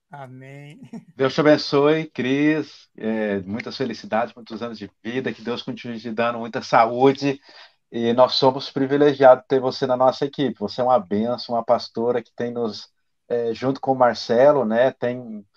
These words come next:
Speaker 2: realmente nos conduzido aí como equipe, é, pra uns caminhos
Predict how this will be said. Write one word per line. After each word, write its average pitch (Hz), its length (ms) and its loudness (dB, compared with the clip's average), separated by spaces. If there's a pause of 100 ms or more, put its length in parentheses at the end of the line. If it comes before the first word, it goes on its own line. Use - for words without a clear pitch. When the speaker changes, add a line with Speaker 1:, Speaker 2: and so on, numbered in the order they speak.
(260)
Speaker 2:
realmente 117 560 -2
nos 123 180 -8
conduzido 120 540 -4
aí 117 180 -4
como 123 260 -10
equipe, 113 640 -8 (440)
é, 110 300 -6
pra 120 200 -6
uns 113 160 -10
caminhos 120 720 -4